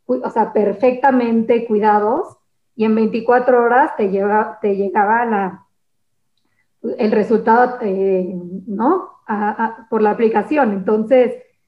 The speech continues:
jamás lo hubiéramos visto y se abrió también un futuro, ¿no? Hoy abres la aplicación y te podemos,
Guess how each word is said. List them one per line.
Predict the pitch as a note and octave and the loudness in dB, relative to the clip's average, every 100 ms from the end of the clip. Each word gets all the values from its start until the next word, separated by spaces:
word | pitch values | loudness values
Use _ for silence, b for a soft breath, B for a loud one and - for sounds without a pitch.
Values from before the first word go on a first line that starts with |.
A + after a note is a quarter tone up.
| _ _ | _ _
jamás | - A#3+ B3 C#4 | 2 2 4 2
lo | D4+ | 4
hubiéramos | C4+ A#3+ G3 | 4 2 0
visto | G#3 A3+ - A3 B3 - | -2 -4 -2 2 2 0
y | F#3+ | -4
se | G#3 | -4
abrió | G3+ G#3+ A3+ | -2 0 0
también | A3+ B3 A#3 | 0 0 -2
un | A#3+ A#3 | -2 -4
futuro, | A3+ G#3+ C4+ C4 F#3+ | -6 -10 -2 0 2
¿no? | F#3 A3+ D#4 - - _ | 0 -2 -4 -6 -20 _
Hoy | B3 B3 C4 E4 C5+ - - _ | 2 4 4 2 -2 -14 -20 _
abres | B3+ A#3+ B3 | 0 2 2
la | |
aplicación | G#3+ G#3+ G3+ G3+ B3 A#3 B3+ | 0 -2 -4 -6 -4 0 0
y | C#4 | 0
te | G#3+ | -4
podemos, | F#3+ G#3+ G#3+ A3 A3+ | -6 -4 0 0 -2